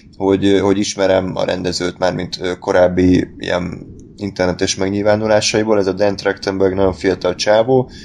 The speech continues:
és, ö, elsősorban podcastes, meg, meg, ö, hát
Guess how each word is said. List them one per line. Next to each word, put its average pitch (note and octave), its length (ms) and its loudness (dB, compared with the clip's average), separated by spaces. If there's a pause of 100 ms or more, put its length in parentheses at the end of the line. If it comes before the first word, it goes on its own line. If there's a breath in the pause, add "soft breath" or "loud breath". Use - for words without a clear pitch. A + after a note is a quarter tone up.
(240 loud breath)
és, G2 380 2
ö, G2 460 6 (580)
elsősorban G2 640 -2
podcastes, G2+ 640 -4
meg, F#2 220 -4
meg, F#2 220 -2
ö, F#2 300 2
hát - 220 -4